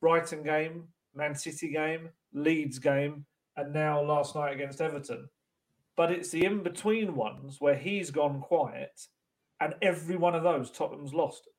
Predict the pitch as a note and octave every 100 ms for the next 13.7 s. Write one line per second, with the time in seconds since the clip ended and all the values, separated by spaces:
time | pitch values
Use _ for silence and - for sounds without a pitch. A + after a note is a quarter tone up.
0 | _ G3+ A3 G#3+ G#3 G3 F3 D3 C#3+ -
1 | D#3 C#3+ E3 D3 C#3+ E3 C3 C3 C3 -
2 | - F3 F3 D3 E3 D3 D3 C#3+ C#3+ C3+
3 | C3 _ _ C#3+ C#3 C#3 C3+ D#3 A2+ -
4 | - _ _ _ - D#3 - C3 C#3 D3+
5 | - - _ _ _ _ _ C3 C#3 C3+
6 | C3+ C#3 _ - G3+ - C4 C4+ C#4+ D3+
7 | E3+ C4 - _ _ _ _ _ _ F3+
8 | G3+ G3 - - B3 A3 F#3+ F#3 E3+ D#3+
9 | D3 C#3+ C#3+ C#3 G3 - _ - D3+ D3
10 | D#3+ D3+ D3 C#3 F3 F3+ E3 F3 E3 D#3+
11 | E3 - - _ _ F#3+ G3+ C3+ - E3+
12 | E3+ - F#3 E3+ - D#3+ D3+ G3 B2+ D3+
13 | D3 - E3 E3 G#3 -